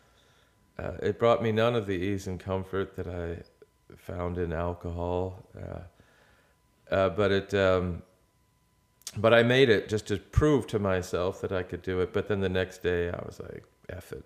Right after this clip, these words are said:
I'm off to the races, worse than ever." And I drank for another seven months. Um, and that was, a, again, a very, very dark time of just drinking by myself for the most part.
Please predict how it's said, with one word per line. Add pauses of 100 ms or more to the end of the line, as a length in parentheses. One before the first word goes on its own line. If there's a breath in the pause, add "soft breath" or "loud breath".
(300)
I'm
off
to
the
races,
worse
than
ever." (680 loud breath)
And
I
drank
for
another
seven
months. (260)
Um, (420)
and
that
was,
a, (300)
again,
a
very,
very
dark
time
of
just
drinking
by
myself
for
the
most
part.